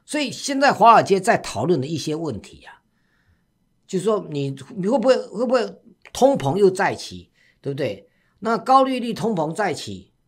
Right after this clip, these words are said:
那，那这就再回，回到最原始端，就是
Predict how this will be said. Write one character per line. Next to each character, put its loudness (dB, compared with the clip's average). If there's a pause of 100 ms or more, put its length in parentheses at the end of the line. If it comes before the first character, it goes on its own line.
(140)
那， -10
那 -6
这 0
就 -2
再 -2
回， -8
回 -4
到 -2
最 2
原 -4
始 -12
端， -10
就 -10
是 -8